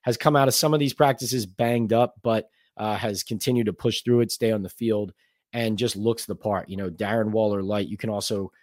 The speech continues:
go listen to his podcast interview with me, uh, back a few months ago, I think in June at Mandatory Minicamp. And then for the Detroit Lions,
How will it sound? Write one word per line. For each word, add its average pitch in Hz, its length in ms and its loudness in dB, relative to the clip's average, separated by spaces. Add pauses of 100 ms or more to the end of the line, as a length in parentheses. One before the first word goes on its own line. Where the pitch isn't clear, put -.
(160)
go 110 120 -2
listen 107 280 0
to 95 120 -2
his 104 340 -2
podcast 107 580 -2
interview 98 300 -4
with 92 120 -6
me, 95 360 -4 (280)
uh, 95 240 -2
back 104 300 -2
a 95 60 -8
few 98 420 -4
months 101 300 -4
ago, 92 500 -2
I - 260 -18
think 107 120 0
in 90 160 -2
June 92 540 0 (360)
at 101 320 -4
Mandatory 98 640 -4
Minicamp. 98 560 -2 (400)
And 123 120 4
then 147 280 8 (360)
for 151 100 8
the 135 80 8
Detroit 135 420 6
Lions, 139 560 6